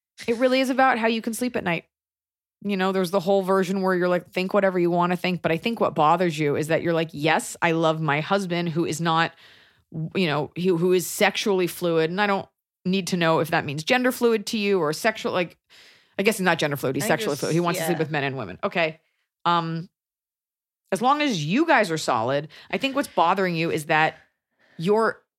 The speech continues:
Speaker 1: sexual integrity is being doubted. And you're like, "No, I am both." And look, up until recently, m-, most of America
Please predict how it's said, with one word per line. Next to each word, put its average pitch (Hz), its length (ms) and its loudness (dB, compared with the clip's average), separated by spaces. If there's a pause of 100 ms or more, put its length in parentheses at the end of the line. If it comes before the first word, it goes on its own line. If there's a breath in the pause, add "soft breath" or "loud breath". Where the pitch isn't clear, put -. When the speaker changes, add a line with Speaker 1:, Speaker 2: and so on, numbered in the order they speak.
Speaker 1:
sexual - 520 -2
integrity 156 580 -2
is 147 100 0
being 143 260 -4
doubted. 113 340 -6 (800 soft breath)
And 190 140 -2
you're 196 120 2
like, 196 180 2
"No, 220 320 2
I 180 80 4
am 190 160 2
both." 190 380 2 (120)
And 226 160 -4
look, 269 260 0
up - 140 0
until 427 280 0
recently, 214 480 -2 (200)
m-, - 120 -16
most 254 600 2
of 185 240 2 (160)
America 165 640 0